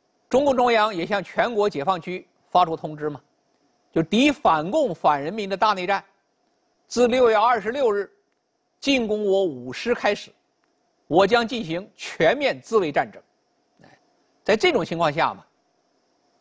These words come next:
就是解放区进行的是自卫战争。自卫战争的目的是什么呢？就是打退国民党的进攻。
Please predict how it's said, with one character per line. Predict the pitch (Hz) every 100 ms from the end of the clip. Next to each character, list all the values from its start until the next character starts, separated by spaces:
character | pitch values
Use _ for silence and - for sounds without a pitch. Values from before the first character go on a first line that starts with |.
| _
就 | 170
是 | 175
解 | 202 190
放 | 262
区 | 226 233
进 | 208 262
行 | 180 170
的 | 170
是 | 165
自 | - - 339
卫 | 202 135
战 | 113 87
争。 | - _ _ _ _ _ _ _ _ _ _ - -
自 | - 349
卫 | 277
战 | 262 240
争 | 214
的 | 214
目 | 240
的 | 208
是 | 165
什 | 143
么 | 135
呢？ | 175 160 _ _ _
就 | -
是 | 185
打 | 170 131 139
退 | 285
国 | 240 180
民 | 226
党 | 202
的 | 104
进 | 120 180
攻。 | 147 190